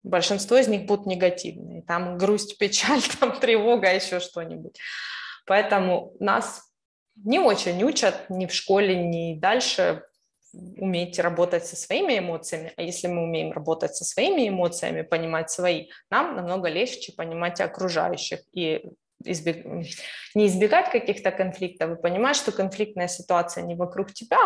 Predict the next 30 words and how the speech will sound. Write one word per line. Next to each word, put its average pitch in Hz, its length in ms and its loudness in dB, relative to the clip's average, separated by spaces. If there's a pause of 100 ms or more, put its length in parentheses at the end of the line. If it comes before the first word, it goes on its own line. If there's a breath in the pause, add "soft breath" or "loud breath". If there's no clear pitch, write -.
(120)
а 175 40 2
вокруг 180 420 -2
там 175 180 -10
каких-то - 440 -8
эмоций, 233 420 -4
которые, 175 400 -2 (220)
э, 165 300 -6 (160)
испытывает 180 680 -2
человек. - 420 -4 (1500 loud breath)
В - 40 -14
связи 208 540 2 (220)
вот 185 120 -4
с - 80 -2
этим 277 300 4
еще 208 220 2
можно 214 280 4
поговорить 190 500 2
о 247 60 2
том, 208 200 -2
чего 190 240 -6
стоит 185 360 -2
избегать, 165 640 -4
да, 220 140 0
когда 170 300 -6
мы 170 160 -6
выстраиваем 165 640 -4
общение 160 440 -6
с - 160 -14
людьми. 165 340 -8 (600 loud breath)
А, 208 500 4